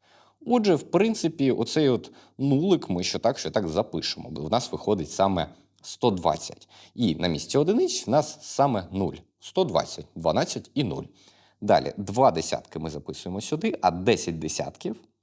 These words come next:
тобто одну сотню, ми перекидуємо в наступний розряд. І, і, і, і, і, і множимо три на два. І в нашому випадку це не просто три на два, а три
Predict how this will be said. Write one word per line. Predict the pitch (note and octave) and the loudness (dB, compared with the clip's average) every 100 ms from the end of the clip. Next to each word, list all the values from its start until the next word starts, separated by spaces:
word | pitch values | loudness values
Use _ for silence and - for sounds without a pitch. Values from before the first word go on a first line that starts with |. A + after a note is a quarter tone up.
| _ _ _ _ - | _ _ _ _ -4
тобто | C3+ - G#2+ - | -2 0 0 2
одну | B2+ A2 A#2 | 2 4 0
сотню, | A2 - G#2 F2 E2+ - | 0 2 2 0 -8 -6
ми | A#2+ F3 | -4 -2
перекидуємо | G2 D#2+ A2+ A2 F2 | 0 0 0 0 -2
в | D#2+ | -4
наступний | D#2+ - G2+ G#2 D#2 D#2 - | -8 -6 -6 -6 -8 -10 -10
розряд. | E2 D#2+ - - _ _ _ - - _ _ - | -6 -4 -4 -6 _ _ _ -20 -20 _ _ -2
І, | G3 G#3 G#3 G#3 G#3+ G3+ - _ - | 2 2 4 4 2 0 -6 _ -8
і, | C3 | -4
і, | A2 | -2
і, | G2 F2+ D#2 | -4 -4 -6
і, | F2 F3+ A3+ | -6 -2 -2
і | A3+ - _ _ _ _ _ _ _ _ _ _ - | -4 -10 _ _ _ _ _ _ _ _ _ _ 0
множимо | A#2 C#3 B2+ F2+ D#2+ D#2+ - _ - | 4 6 4 2 0 -4 -8 _ -2
три | D3 B2 A#2 F#3 - _ _ _ _ - | 2 4 2 0 -8 _ _ _ _ -6
на | D3+ D#3+ | 0 0
два. | F2+ D#2 - - _ _ _ - | 0 -2 -4 -6 _ _ _ -8
І | F2+ | -2
в | A2 | 2
нашому | C3+ - F2 | 2 2 0
випадку | G#2 E2 - | 0 -2 -8
це | - F#2 | -6 -4
не | |
просто | G#2+ A#3 A#3 | 2 2 2
три | G#3 E3+ | 0 2
на | E3+ | 2
два, | C#3+ C#3+ C3+ | 2 0 0
а | G2+ | -4
три | - A#2+ C3 F2+ | -4 -2 0 0